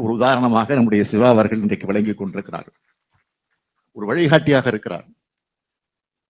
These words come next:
எதிர்பாராத திருப்பம் என்ற புத்தகத்துல சிவா அவர்கள் தன்னுடைய வாழ்க்கை பதிவுகளை பதிவு செஞ்சிருக்கிறார். இங்க குறிப்-, எல்லாரும் குறிப்பிட்டதை போல மூணு மாசத்துல தன்னுடைய அப்பாவை இழந்து,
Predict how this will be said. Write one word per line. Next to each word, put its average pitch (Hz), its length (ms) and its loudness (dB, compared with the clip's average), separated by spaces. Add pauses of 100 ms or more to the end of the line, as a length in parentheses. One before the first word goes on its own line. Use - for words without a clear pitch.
(1160)
எதிர்பாராத 147 560 4
திருப்பம் 135 360 0
என்ற 117 140 2
புத்தகத்துல 117 500 -8 (2500)
சிவா 139 240 2
அவர்கள் 135 380 4
தன்னுடைய 120 300 0 (240)
வாழ்க்கை 147 360 2
பதிவுகளை 113 520 -2 (140)
பதிவு 113 300 -2
செஞ்சிருக்கிறார். 98 600 -8 (1800)
இங்க 117 140 -6
குறிப்-, 147 260 -10
எல்லாரும் 135 260 -8
குறிப்பிட்டதை 135 500 -4
போல 131 180 -2
மூணு 135 340 -4
மாசத்துல 120 420 -6 (260)
தன்னுடைய 104 340 -6
அப்பாவை 113 280 -4
இழந்து, 98 380 -8